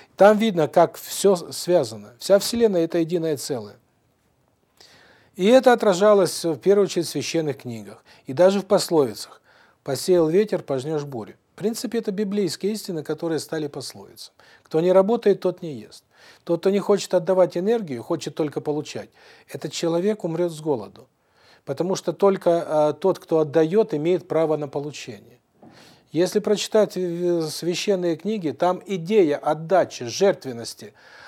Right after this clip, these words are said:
она является приоритетной. Потому что чем больше мы энергии отдаем, тем больше мы ее получаем от Творца. Мы тогда уподобляемся Творцу.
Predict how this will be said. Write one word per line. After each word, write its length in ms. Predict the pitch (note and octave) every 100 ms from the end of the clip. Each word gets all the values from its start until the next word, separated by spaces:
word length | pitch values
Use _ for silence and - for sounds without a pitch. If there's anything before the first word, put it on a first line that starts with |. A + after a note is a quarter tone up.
| - -
она 400 | - D3 F3 G3
является 540 | F#3+ F3 F#3 F#3 F3 D3+
приоритетной. 760 | E3 E3 E3+ - D3+ _ - _ _ _ _ _
Потому 340 | - C#3 F3+ G3+
что 240 | - F#3
чем 220 | - F#3
больше 300 | F3+ G3+ -
мы 120 | F#3+ F#3
энергии 360 | F#3 F3 F3
отдаем, 380 | E3 F3 F#3+ F#3+
тем 180 | E3+ D#3+
больше 300 | F3 D#3 E3
мы 120 | E3
ее 120 | D#3+
получаем 500 | D#3 D#3+ D#3 D#3+ C#3+
от 120 | C3 B2
Творца. 460 | C#3 C3 - - _ _ _ _ _ _ _ _ _ _ _ _ _ _
Мы 120 | C#3+
тогда 280 | D3 D3 F#3
уподобляемся 760 | F3+ F#3 G3 G#3+ G#3 C3 A#2+
Творцу. 500 | A2 A2+ - - -